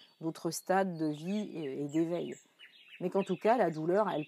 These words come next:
peut être présente et qu'on peut s'en sortir aussi. Voilà. Euh, je suis revenue sur la mort en ayant vraiment la conscience qu'en plus on vit là en ce moment une période très particulière puisqu'on est donc pendant cette, euh, période de confinement où les gens en fait convoquent leur peur,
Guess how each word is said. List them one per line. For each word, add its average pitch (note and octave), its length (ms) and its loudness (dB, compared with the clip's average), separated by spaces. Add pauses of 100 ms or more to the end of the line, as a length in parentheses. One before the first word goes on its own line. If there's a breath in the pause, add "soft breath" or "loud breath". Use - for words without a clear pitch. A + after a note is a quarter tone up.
peut F#3 80 2
être F#3 160 0
présente F3 680 -6
et D#3 60 -14
qu'on D3+ 240 -8
peut F#3 160 -6
s'en F3 160 -8
sortir F#3 560 -6 (100)
aussi. - 320 -12 (800 soft breath)
Voilà. D3+ 200 -6 (360 soft breath)
Euh, D#3 600 -2
je - 80 -16
suis - 140 -8
revenue F#3 320 2
sur F#3 220 -2
la E3 100 4
mort G#3+ 240 4
en F#3 120 2
ayant E3 200 -4
vraiment F3 240 0
la F3 140 0
conscience F3+ 420 -6
qu'en D3 120 -10
plus G#3 200 -6
on F3 80 -6
vit E3+ 340 -4
là F3+ 220 2
en F3 80 -6
ce - 160 -10
moment F3+ 200 0
une F3 140 -2
période D#3 300 -2
très D#3 160 -8
particulière E3 520 -4
puisqu'on D3+ 340 -10
est C#3+ 60 -8
donc C#3+ 240 -10
pendant C#3+ 200 -8
cette, - 300 -10
euh, C3 180 -8 (800 loud breath)
période E3 280 0
de D#3+ 100 -2
confinement F3+ 800 0
où F3+ 100 -2
les D#3+ 140 2
gens G3 200 0
en F3 80 0
fait F3+ 240 -2
convoquent E3 500 -6
leur D3 280 -6
peur, G#3 380 2